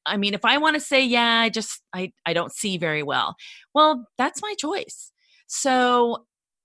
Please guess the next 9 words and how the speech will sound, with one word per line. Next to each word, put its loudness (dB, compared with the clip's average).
you 2
know, 0
don't, 4
don't -4
make 0
me 0
justify 0
what -2
terminology, -2